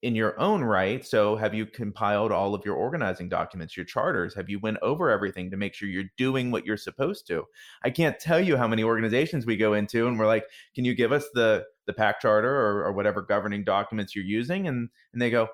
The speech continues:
"Oh, well, here they are." And then we ask questions and like,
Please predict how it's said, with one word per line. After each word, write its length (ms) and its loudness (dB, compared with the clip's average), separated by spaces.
"Oh, 160 4
well, 80 4
here 160 2
they 140 4
are." 340 4
And 160 -2
then 100 2
we 180 2
ask 240 2
questions 420 0
and 80 0
like, 200 0